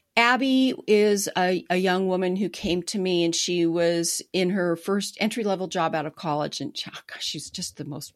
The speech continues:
wonderful young woman. Just, I love working with young women, w-, young woman, young women like that. Anyway, um,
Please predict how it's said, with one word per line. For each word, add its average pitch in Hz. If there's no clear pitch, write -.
wonderful 170
young 151
woman. 147
Just, -
I 165
love 170
working 160
with 151
young 151
women, 143
w-, 165
young 160
woman, 143
young 180
women 160
like 147
that. 156
Anyway, 196
um, 170